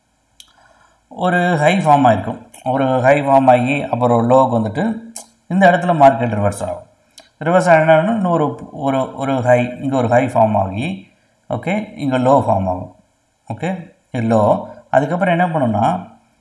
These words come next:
ஒரு ஹையர் ஹை form ஆகும் இந்த இடத்துல. என்னன்னா, இந்த ஹைக்கு மேல இன்னொரு ஹை form ஆகும். அதுக்கப்புறம் ஹையர் லோ. இந்த லோவை break பண்ணாது, but அது கீழே ஒரு low form ஆகி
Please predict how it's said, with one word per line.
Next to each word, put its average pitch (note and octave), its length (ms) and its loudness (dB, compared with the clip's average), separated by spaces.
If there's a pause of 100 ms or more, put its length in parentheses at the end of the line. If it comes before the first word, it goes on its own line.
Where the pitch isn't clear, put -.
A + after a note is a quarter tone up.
(380)
ஒரு D#3 480 -2
ஹையர் F3+ 280 0
ஹை C#3 160 -2
form G#2+ 300 0
ஆகும் F#2 420 -2
இந்த G#2+ 180 -4
இடத்துல. G2 280 -8 (1120)
என்னன்னா, E3+ 300 2
இந்த F#3 560 0
ஹைக்கு F3 400 -2
மேல D3+ 220 0
இன்னொரு B2 280 -2
ஹை A2+ 140 -2
form G2+ 300 -2
ஆகும். F2+ 240 -6 (720)
அதுக்கப்புறம் E3+ 480 0
ஹையர் B2 280 0
லோ. A2+ 140 -4
இந்த B2 140 -2
லோவை D3+ 500 0
break D3+ 160 -4
பண்ணாது, B2+ 360 2
but C3 140 -4
அது D3 140 -2
கீழே F3+ 200 -6
ஒரு B2+ 220 -4
low B2+ 140 0 (580)
form A#2+ 220 2
ஆகி B2 360 -4